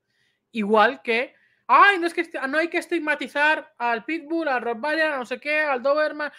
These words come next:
No hay que estigmatizar la raza. Sois las propias personas que tenéis este tipo de perros que estigmatizáis este tipo de perros. ¿Por qué?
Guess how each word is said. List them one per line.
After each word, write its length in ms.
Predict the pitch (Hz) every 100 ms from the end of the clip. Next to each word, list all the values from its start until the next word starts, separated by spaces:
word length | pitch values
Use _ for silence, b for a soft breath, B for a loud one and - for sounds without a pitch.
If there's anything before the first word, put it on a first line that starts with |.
| B B
No 140 | 214 240
hay 60 |
que 100 | 254
estigmatizar 500 | - 277 226 196 233
la 100 | 240
raza. 400 | 220 269 233 180
Sois 360 | - - 262 285
las 220 | 262 -
propias 380 | - 233 320 349
personas 480 | 294 269 294 269 -
que 120 | 196
tenéis 260 | 170 196 247
este 140 | 254
tipo 180 | 254 262
de 120 | 254
perros 460 | 269 254 226 - _ B B B B B B B _ _
que 120 | 254
estigmatizáis 1000 | 226 - 214 202 185 170 202 262 269 - -
este 160 | 277 262
tipo 180 | 208
de 120 | 160 151
perros. 360 | 254 208 143
¿Por 200 | - 196
qué? 360 | - 254 -